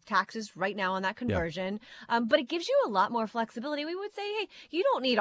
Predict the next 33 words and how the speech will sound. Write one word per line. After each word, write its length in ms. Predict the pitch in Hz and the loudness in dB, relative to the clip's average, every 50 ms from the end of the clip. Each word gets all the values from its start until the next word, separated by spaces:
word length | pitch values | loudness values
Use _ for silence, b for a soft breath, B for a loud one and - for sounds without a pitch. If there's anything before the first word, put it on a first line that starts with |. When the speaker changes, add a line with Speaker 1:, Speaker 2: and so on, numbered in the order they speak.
| - - | 2 2
Speaker 1:
all 280 | 156 202 247 285 330 | 2 4 4 4 2
of 120 | 359 254 240 | 0 -2 -2
your 160 | 220 220 202 | -2 -2 0
money 480 | 185 170 156 139 147 156 165 190 190 - | 0 -2 -2 -4 -6 -8 -8 -8 -6 -4
i-, 120 | 185 185 - - | -4 -6 -4 -4
in 120 | 208 190 | -4 -4
a 100 | 190 185 | -4 -4
Roth 400 | 170 160 185 165 165 175 175 - | -2 0 2 2 2 2 0 -4
vehicle, 500 | - 180 180 170 165 - 185 185 180 190 | -6 -4 -4 -4 -2 0 0 2 2 2
but 280 | 175 220 214 185 196 - | 2 2 0 0 0 -6
some 280 | - - 294 349 453 466 | -2 0 0 2 2 0
of 120 | 381 240 | 0 2
it 140 | 247 220 180 | 0 0 2
gives 240 | 233 247 247 226 262 | -2 -2 -2 -2 -2
you 120 | 247 214 | 0 0
a 60 | 185 | 0
lot 340 | 175 170 170 165 175 226 311 | 0 -2 -4 -4 -4 -2 -4
of 80 | 381 - | -4 -8
flexibility 680 | - 311 302 320 - - 285 302 330 359 349 277 226 | -4 -4 -4 -4 -4 -8 -8 -6 -6 -6 -4 -6 -4
when 120 | 185 170 160 | -4 -4 -6
you 80 | 147 | -6
get 140 | 139 156 143 - | -6 -8 -10 -8
to 80 | - | -10
Speaker 2:
Oh, 20 | 160 | -12
you 60 | 156 | -12
Speaker 1:
retirement. 340 | - - 160 220 208 147 117 | -8 -2 0 2 2 2 2
Speaker 2:
get 120 | 135 131 | 2 0
more 160 | 135 147 160 | 0 0 -2
bang 280 | 147 127 147 151 156 151 | 0 2 2 0 0 -2
for 160 | - - 151 | -6 -6 -4
your 180 | 139 131 127 117 | -2 0 -2 -2
buck. 400 | 95 87 120 135 196 214 - 135 | -2 0 0 0 0 0 -2 -2
I, 140 | 117 113 | -4 -4